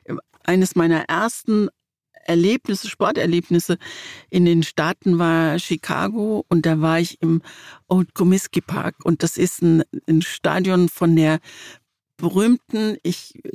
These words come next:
zögere, weil ich jetzt wieder nicht weiß, ob's White Sox oder Red Sox ist. Also Comiskey Park war, ist ein uraltes Stadion, das gibt's jetzt nicht mehr und da war ich aber noch drin und da haben wir ein Baseballspiel geguckt und ich saß da und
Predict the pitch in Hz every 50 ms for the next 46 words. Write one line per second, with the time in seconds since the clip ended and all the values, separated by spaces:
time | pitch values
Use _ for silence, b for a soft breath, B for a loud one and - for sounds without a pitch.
0 | - - - 196 202 226 190 208 196 180 156 165 160 170 - - 156 - - -
1 | 156 156 156 151 151 151 - - 147 156 - - 151 - - - - 151 147 151
2 | 160 156 - - - 143 143 - - - - 151 147 147 151 151 147 147 - -
3 | - 143 143 - - - - 135 - B B B B B B B - 175 175 -
4 | - 156 180 190 185 - - 185 - - 190 151 156 - 170 - - - - -
5 | 185 170 170 165 - 233 226 247 233 - - 156 160 - 165 - - - 156 -
6 | - 202 185 160 151 - - - - - - - - 165 160 - - 160 156 160
7 | B B B B B B B B - 185 190 180 151 160 156 170 185 - 175 165
8 | 170 160 160 156 - _ - - 147 151 156 160 - - 180 147 - - - _
9 | _ _ _ - _ B B B B B B - - 254 262 294 277 262 240 -
10 | - 214 - - _ 240 - 302 - - - 269 285 311 277 254 _ - 285 -
11 | - _ _ _ - 190 185 - - 202 - - - - - - - 160 151 170
12 | 185 - - - 202 190 - - - 175 160